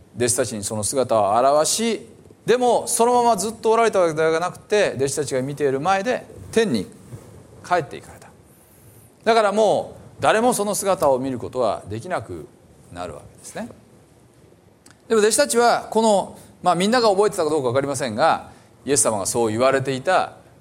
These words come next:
この約束を覚えていたはずなんですね。イエス様はああ言われたじゃないか。「あなた方はもう見なくなるけれども、きっと私があなた方のところに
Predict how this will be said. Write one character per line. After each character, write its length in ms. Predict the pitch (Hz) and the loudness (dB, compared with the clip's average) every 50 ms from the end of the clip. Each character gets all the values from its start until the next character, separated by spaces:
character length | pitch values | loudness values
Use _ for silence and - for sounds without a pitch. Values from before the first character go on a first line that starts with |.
| - _ _ | -20 _ _
こ 100 | - 139 | -10 -6
の 80 | 135 139 | -4 -2
約 140 | 139 135 - | -2 -4 -4
束 220 | 160 160 165 180 | -6 -8 -6 -4
を 100 | 175 - | -4 -4
覚 260 | - 175 185 254 254 | -4 -2 0 2 0
え 40 | 240 | 0
て 100 | 170 131 | 0 -2
い 40 | 104 | -4
た 100 | - 82 | -6 -8
は 60 | 85 | -16
ず 80 | - - | -16 -20
な 80 | - | -20
ん 60 | - - | -20 -20
で 60 | - | -20
す 100 | - 147 | -18 -16
ね。 140 | 170 208 - - - - - - _ - - - - - - | -16 -16 -18 -20 -20 -20 -20 -20 _ -20 -20 -20 -20 -12 -6
イ 60 | 120 139 | -2 0
エ 40 | |
ス 80 | 143 - | 0 0
様 140 | 143 131 123 | 0 0 0
は 60 | 131 | 0
あ 20 | |
あ 40 | 165 | 0
言 80 | 185 196 | 2 2
わ 120 | 214 220 | 0 2
れ 40 | 220 | 2
た 120 | 233 233 | 2 0
じ 60 | 202 165 | 0 -2
ゃ 40 | |
な 100 | 117 85 | -4 -6
い 40 | 71 | -8
か。 100 | - - - - - - - _ _ _ - - - - - - _ _ - _ _ - | -14 -18 -20 -20 -20 -20 -20 _ _ _ -20 -20 -20 -20 -20 -20 _ _ -20 _ _ -2
「あ 120 | 131 139 | 0 2
な 60 | 147 | 2
た 60 | 147 143 | 2 2
方 180 | 147 143 151 | 2 2 2
は 60 | 143 | 2
も 120 | 147 165 156 | 0 0 -2
う 40 | 151 | -2
見 140 | 180 226 | 0 2
な 120 | 269 254 220 | 2 2 2
く 60 | 185 | 2
な 120 | 185 185 160 | 2 2 2
る 80 | 143 | 2
け 80 | 110 127 | 0 -2
れ 80 | 107 95 | -2 -4
ど 80 | 104 | -4
も、 220 | 127 156 131 98 - | -6 -6 -6 -6 -8
き 80 | - - | -10 -16
っ 40 | - - - | -16 -6 -2
と 480 | 240 262 269 226 - - - - - - - - - - _ _ _ | 2 2 2 2 0 -2 -10 -18 -20 -20 -20 -20 -20 -20 _ _ _
私 380 | - 117 120 110 120 117 - 123 | -10 -8 -6 -4 -2 -2 0 2
が 260 | 120 120 117 113 - - - - - _ _ _ - | 2 2 2 0 -2 -8 -20 -20 -20 _ _ _ -8
あ 80 | 110 | -6
な 100 | 113 113 | -4 -2
た 160 | 120 120 117 110 | 0 0 0 0
方 420 | 123 117 110 110 120 110 123 123 | 0 -4 -6 -6 -8 -8 -6 -8
の 80 | 120 117 | -8 -8
と 80 | 131 | -8
こ 120 | 123 135 135 | -8 -6 -6
ろ 40 | |
に 200 | 135 131 127 135 | -6 -6 -8 -8